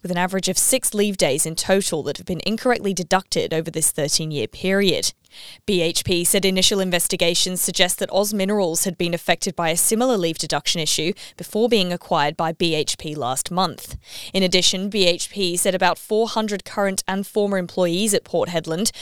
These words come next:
were entitled to additional allowances due to an error with the employment entity in their contract.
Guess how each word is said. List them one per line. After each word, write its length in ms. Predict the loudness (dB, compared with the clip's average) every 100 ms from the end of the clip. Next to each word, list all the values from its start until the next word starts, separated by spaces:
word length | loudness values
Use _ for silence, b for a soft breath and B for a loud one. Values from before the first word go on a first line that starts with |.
| B
were 60 | -10
entitled 440 | -4 -2 0 -2 0
to 100 | 0
additional 520 | 2 2 2 2 2
allowances 680 | 2 2 2 0 -2 -2 -2
due 160 | -4
to 100 | -4
an 120 | -6 0
error 220 | 2 2
with 160 | 2 -2
the 120 | -4
employment 520 | -6 -2 0 2 0
entity 440 | -2 -4 -2 -2 -2
in 140 | -4
their 120 | -2 -4
contract. 720 | -4 -2 -2 0 -2 0